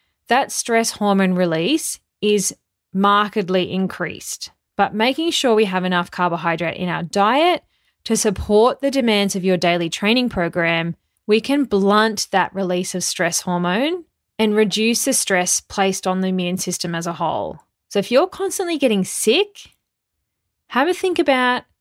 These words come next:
your carbohydrate availability, because that might help reduce inflammation, support your immune system,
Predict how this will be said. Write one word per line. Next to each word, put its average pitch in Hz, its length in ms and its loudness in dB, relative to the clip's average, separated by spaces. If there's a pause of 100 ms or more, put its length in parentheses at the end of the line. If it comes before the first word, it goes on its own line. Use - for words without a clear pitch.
(200)
your 202 200 4
carbohydrate 185 800 0
availability, 165 1040 -4 (460)
because 214 240 2
that 269 180 2
might 247 180 -4
help 185 300 0
reduce 180 340 -2
inflammation, 226 920 0 (320)
support 202 520 2
your 233 140 0
immune 185 260 0
system, 202 640 -2